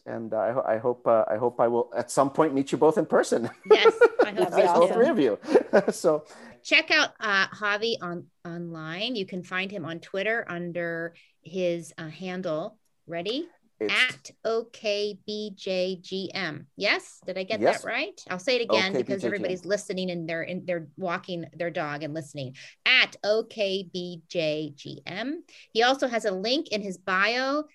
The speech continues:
Speaker 2: there to some incredibly helpful writing resources. Really, just, just Google him, guys. He writes amazing writing essays.
Speaker 1: Thank you.
Speaker 3: And, uh, thanks,
Speaker 1: Oh,
Speaker 3: everyone.
Speaker 1: oh, oh, oh, and
Speaker 2: Yeah.
Speaker 1: the other thing I wanna say, I'm sorry. Also in that page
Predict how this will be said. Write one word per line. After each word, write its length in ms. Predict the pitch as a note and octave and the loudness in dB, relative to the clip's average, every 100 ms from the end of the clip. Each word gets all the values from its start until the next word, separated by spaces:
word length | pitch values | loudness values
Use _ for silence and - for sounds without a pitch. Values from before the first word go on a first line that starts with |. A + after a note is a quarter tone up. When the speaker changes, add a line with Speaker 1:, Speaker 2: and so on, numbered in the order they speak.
| _ - | _ -16
Speaker 2:
there 520 | F#3 G3 G3+ G#3+ B3+ | -2 2 4 4 2
to 300 | C#4 - G#3+ | -2 -4 -6
some 180 | G3 G#3 | -4 -6
incredibly 560 | G3 F#3+ A#3+ A3+ A#3 A3+ | -6 -4 0 0 0 -2
helpful 320 | G#3 F#3+ G3+ | -2 -4 -4
writing 280 | F#3 F3 F3 | -4 -4 -6
resources. 640 | D#3 D3+ C3+ C#3 C3 - | -8 -8 -8 -8 -10 -8
Really, 240 | G3 F3 D3+ | -2 -2 -2
just, 180 | F#3+ - - _ _ | -8 -12 -20 _ _
just 180 | C#4 C4+ | -8 0
Google 300 | C#4 C#4 C4 | 2 4 4
him, 160 | A3 F#3 | 2 -2
guys. 300 | F3 D#3 D3+ | 0 0 -4
He 160 | G3 F3+ | -6 -4
writes 260 | E3+ D#3+ | -2 -2
amazing 520 | - F3 E3 D#3+ D#3 C#3 | -6 -8 -6 -8 -8 -8
writing 320 | D3+ D3+ D3 | -8 -8 -10
essays. 540 | C#3 C3+ - - - _ _ _ | -12 -14 -16 -16 -20 _ _ _
Speaker 1:
Thank 220 | B2+ B2 | -12 -12
you. 100 | - _ _ _ _ _ _ - | -18 _ _ _ _ _ _ -12
Speaker 3:
And, 260 | A3+ G3+ G3+ | -10 -8 -6
uh, 260 | G3+ G3 F#3 | -6 -6 -2
thanks, 320 | B3+ B3+ - | 0 0 4
Speaker 1:
Oh, 60 | B3+ | 8
Speaker 3:
everyone. 200 | A3 B3 | 10 10
Speaker 1:
oh, 200 | A3 - | 8 8
oh, 300 | A3 D3 - _ - | 8 6 2 _ 6
oh, 160 | F#3 - | 6 8
and 100 | C#3 | 4
Speaker 2:
Yeah. 60 | |
Speaker 1:
the 40 | D3 | 2
other 80 | D#3 | 2
thing 160 | F3+ D#3+ | 2 2
I 20 | |
wanna 140 | D3 | 0
say, 160 | C3+ C3+ | 0 -2
I'm 100 | - | -2
sorry. 220 | - B2 - - _ _ _ | 0 0 0 -8 _ _ _
Also 280 | C3+ D#3 F#3+ | 6 6 6
in 60 | F#3 | 4
that 160 | F3+ | 4
page 400 | - A#2+ A2 - | 4 2 0 -6